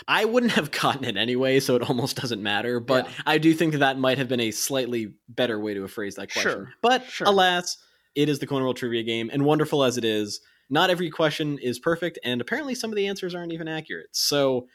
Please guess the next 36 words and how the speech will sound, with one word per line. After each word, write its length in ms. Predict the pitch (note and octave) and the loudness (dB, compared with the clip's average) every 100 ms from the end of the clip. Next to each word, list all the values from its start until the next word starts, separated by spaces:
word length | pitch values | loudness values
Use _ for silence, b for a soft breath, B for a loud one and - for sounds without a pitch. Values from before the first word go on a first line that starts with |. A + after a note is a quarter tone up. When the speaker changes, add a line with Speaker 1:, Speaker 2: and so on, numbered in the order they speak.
| b | b
Speaker 2:
Yeah. 140 | C#3+ - b - | -10 -10 b 0
Speaker 1:
um, 400 | C3 C3 B2 A#2+ | 4 4 2 0
<laughs> 40 | |
so 380 | A#2+ B3+ - G3 | 2 2 4 2
that's, 400 | - G3 G3+ - B B G3+ | 2 0 0 -4 B B 0
that, 220 | F3+ - G3 | 2 2 0
that, 220 | C#4+ F#3 | 2 4
that, 140 | G3+ G#3+ | 4 4
that 200 | B3+ B3 | 2 2
presents 300 | C4+ D#4 C#4+ | 4 6 6
an 80 | B3+ | 4
interesting 420 | B3 B3 A#3+ G#3 | 4 4 4 4
challenge 480 | A#3+ A3 G3+ D3+ - | 4 4 6 4 4
for 220 | C#3 A#2+ | 4 4
us 100 | - | 2
week 220 | C#3+ C#3+ | 2 2
to 240 | - F#3 F3+ | 2 4 4
week 220 | G3+ - | 2 2
<laughs> 160 | D#3+ | 0
using 360 | G#3+ G3 F3+ D#3+ | 2 2 2 2
this 220 | F3 E3+ | 2 0
game. 600 | - - D#3+ - - G2 | -2 -6 -6 -4 -6 -2
Speaker 2:
Certainly 540 | - A3 C4+ A#3+ A3+ G3 | 2 4 4 2 2 0
through 640 | - G3 G3 F#3+ F#3 F3 | -2 0 2 0 -2 -4
the 200 | - D#3+ | -8 -8
lens 340 | D#3 E3+ E3+ D3+ | -4 -2 -2 -6
of 140 | C3+ | -6
today, 380 | - D3 D3+ D3+ | -6 -4 -2 -2
there's 420 | C#3+ C3 B2+ - - | -2 -2 -4 -6 -6
things 260 | D3 C#3 | -6 -6
that 140 | D3 D3 | -8 -10
need 160 | C#3 | -10
to 40 | C3 | -10
be 100 | C#3 | -8
updated. 480 | C3+ B2+ A#2 A2 - B B B | -8 -8 -10 -10 -16 B B B
Uh, 220 | E3 D#3+ | 2 2